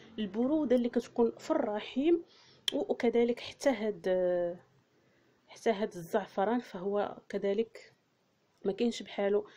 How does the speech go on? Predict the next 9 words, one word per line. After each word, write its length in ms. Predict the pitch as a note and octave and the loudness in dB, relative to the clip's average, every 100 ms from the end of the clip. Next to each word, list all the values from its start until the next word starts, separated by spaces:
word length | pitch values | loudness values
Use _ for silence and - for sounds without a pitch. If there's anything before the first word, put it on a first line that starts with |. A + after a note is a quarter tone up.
| - - - | -20 -20 -18
في، 400 | - G3 F#3 F3+ | -4 0 0 0
في 180 | - | -4
هذا، 120 | G3 F#3 | -4 -6
في 160 | - | -6
ال-، 60 | F#3 | -4
يعني 220 | F#3+ F#3 | -2 0
اللي 180 | G3+ A3+ | 2 2
عنده 300 | G3+ G3+ G3 | 2 0 -2
البرد 360 | G3 F3 G#3+ | -2 -2 -2